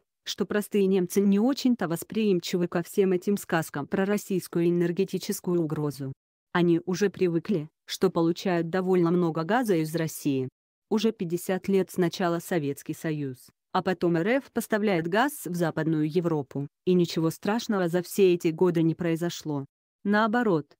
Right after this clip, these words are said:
Россия является базовым поставщиком, и во многом это сдерживает цены на европейском рынке. Поэтому европейцы понимают, чем меньше будет закупка газа у России, тем дороже будет для них и стоимость газа,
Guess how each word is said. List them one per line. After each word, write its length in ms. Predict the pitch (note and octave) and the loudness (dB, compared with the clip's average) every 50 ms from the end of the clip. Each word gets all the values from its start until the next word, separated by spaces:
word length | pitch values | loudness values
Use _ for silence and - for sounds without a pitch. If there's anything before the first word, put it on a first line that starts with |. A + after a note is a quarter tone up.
| _ _ - | _ _ -4
Россия 440 | F#3 F#3+ G3 G3 - - G#3+ G#3 | -2 0 0 -2 0 0 2 2
является 640 | F#3+ F#3 G#3 G#3+ G#3 G#3 G3 F#3 F3+ F3 - - E3+ | 2 2 0 0 0 0 2 0 0 -2 -4 -4 -2
базовым 480 | E3 E3+ D#3+ D3+ D#3+ D3+ D3+ D3 D3 | 0 0 0 0 0 0 0 -2 -2
поставщиком, 840 | C#3+ - E3 - - F3+ F3 - - G3 - - E3+ D#3 C#3+ C#3 C#3+ - _ _ - | -2 -4 -6 -4 -6 -6 -6 -4 -6 -8 -4 -2 -2 0 0 -2 -6 -8 _ _ 0
и 140 | G3 G3+ F#3+ | 0 2 2
во 100 | F#3 F#3 | 2 2
многом 380 | F#3+ G3 G#3 G3 F#3 F#3 E3+ | 2 2 2 2 2 2 2
это 220 | E3+ E3 - F3+ F3+ | 0 0 0 -2 -4
сдерживает 580 | D#3+ D#3+ F#3 E3+ - - F3 E3 D#3+ D#3+ - | 0 0 0 0 0 0 -2 -2 -2 -2 -4
цены 360 | - - - C#4 C#4 C4 A#3 | -4 -2 0 2 2 2 2
на 100 | G3 F#3 | 2 2
европейском 760 | F3 E3+ F3+ E3+ F3 F3 E3 - F3 D#3+ D#3 - - F3 F#3 | 4 4 2 2 2 -2 -2 -2 -4 -4 -4 -4 -2 -2 0
рынке. 480 | G3 F#3+ F#3+ E3 D#3+ - - D3 C3 C3 - _ _ _ _ _ _ _ - | 2 2 2 0 0 -4 -6 -10 -10 -10 -12 _ _ _ _ _ _ _ -2
Поэтому 420 | G3 F#3 F3+ F3+ - G#3 G3+ G3+ | 0 0 0 0 0 2 2 2
европейцы 720 | G3 F#3 G#3 G3 G3+ G3 - - C#4+ D#4+ D#4 - - F#3+ D#3+ | 2 0 0 0 0 0 2 2 4 2 2 2 -2 -2 -2
понимают, 640 | - F3 F3 E3+ E3 D3+ C#3+ C#3 C3+ C3 C#3 - _ _ _ _ | 0 0 2 2 2 0 0 -2 -4 -6 -8 -12 _ _ _ _
чем 220 | - - G3+ G3 G3 | -4 -2 0 0 2
меньше 400 | G3 G#3 A#3+ B3+ B3+ - - A#3 | 2 4 4 2 2 2 -2 -2
будет 260 | G3 A3 G3+ G#3 F#3 | -2 -2 -2 -2 0
закупка 500 | F3+ G3 G3 - G3 F#3+ - - - F3+ | 0 0 0 0 -2 -4 -2 -2 -2 0
газа 360 | F3 F3+ F3+ F#3 F3+ E3 D#3 | 2 2 2 2 2 0 0
у 100 | - F#3 | 0 0
России, 540 | F3 F3+ F3 - - - E3 C#3+ C3+ C3 C3 - _ _ _ | 0 2 0 0 -2 -2 0 0 0 -2 -4 -8 _ _ _
тем 240 | - G#3 F#3+ F3+ F3 | 2 2 4 4 2
дороже 380 | E3+ F#3+ F3+ F3 E3 E3 G3 | 0 0 2 2 2 0 -2
будет 380 | F#3 F3 G#3+ G#3+ F3+ F3+ E3+ D#3+ | -2 -2 -2 0 0 0 -2 0
для 160 | D#3+ F3 E3+ | -2 0 0
них 220 | E3 D#3+ D3+ D#3 - _ | 2 0 0 -2 -4 _
и 80 | - F3+ | -8 -8
стоимость 520 | - - - A3+ G3+ F#3+ F3 E3+ E3 D3 | -2 0 2 4 4 4 2 2 0 -2
газа, 440 | D#3+ E3 G#3 A#3 B3 G3 D#3 C#3 C#3 | -2 -2 -2 0 0 -2 -4 -4 -6